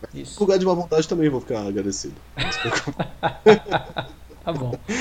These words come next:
Speaker 1: Toda publicidade é boa publicidade.
Speaker 2: <laughs> Entendi. Tá bom. É... Recado final?
Speaker 1: Ah,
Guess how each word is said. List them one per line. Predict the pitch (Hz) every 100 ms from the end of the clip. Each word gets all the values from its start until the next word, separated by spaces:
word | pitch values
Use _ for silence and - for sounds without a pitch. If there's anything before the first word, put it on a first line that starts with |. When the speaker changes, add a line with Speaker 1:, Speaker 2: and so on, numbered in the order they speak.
| 240 -
Speaker 1:
Toda | 165 185
publicidade | 170 156 151 127 131 139
é |
boa | 127 131
publicidade. | 127 113 110 85 82 -
Speaker 2:
<laughs> |
Entendi. | 160 - 151 143 127 123 113 - - 185 - 170 -
Tá | 135 127
bom. | 113 110 - - - - - - - - -
É... | 135 139 139 139 135 131 127 123 123 127 - - - -
Recado | 139 151 170 156
final? | 175 180 220 220 - - - - - - - - - - - - - - - -
Speaker 1:
Ah, | 123 110 95 87 90